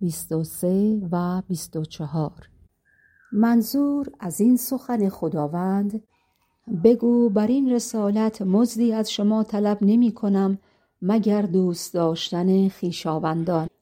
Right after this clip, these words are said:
و هر که کار نیکی کند به نیکویی‌اش می‌افزاییم.» آل محمد علیهم السلام است. ولایت آنها همان حسنه یعنی نیکویی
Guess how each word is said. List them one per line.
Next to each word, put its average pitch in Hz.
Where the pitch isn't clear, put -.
و 180
هر 214
که 208
کار 214
نیکی 220
کند 185
به 175
نیکویی‌اش 185
می‌افزاییم.» 175
آل 196
محمد 190
علیهم 180
السلام 170
است. -
ولایت 226
آنها 233
همان 220
حسنه 208
یعنی 202
نیکویی 202